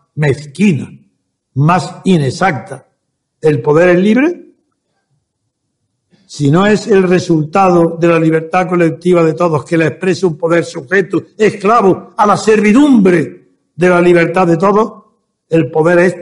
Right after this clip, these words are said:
despreciable. Y qué maravilla si el poder nace de una colectividad que vence al enemigo exterior, como fue el caso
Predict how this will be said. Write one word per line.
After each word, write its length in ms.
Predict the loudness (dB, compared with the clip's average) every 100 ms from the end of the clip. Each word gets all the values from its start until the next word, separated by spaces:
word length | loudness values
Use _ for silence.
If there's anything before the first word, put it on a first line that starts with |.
| 0
despreciable. 1080 | 0 0 -4 -6 -6 -4 -2 -2 -4 -10 -16 _ _ _ _ _ _ _ _ _ _ -4
Y 200 | -4 0
qué 140 | 0
maravilla 580 | 2 2 2 0 0 -6 -14 _ _ -12
si 180 | -2
el 140 | -2 0
poder 260 | 0 0 -2 -6
nace 420 | -2 -2 -2 -4 -6 _ _ _
de 160 | -2 2
una 220 | 2 0
colectividad 760 | 0 2 0 -2 -2 0 0 0
que 120 | 2
vence 600 | 4 4 2 -2 -12 -16 _ _ _ _
al 180 | -4 -2
enemigo 340 | 0 2 2
exterior, 540 | 2 -2 0 0 0 -2
como 240 | -6 -6
fue 180 | -2 -2
el 100 | -2
caso 460 | -4 -4 -6 -8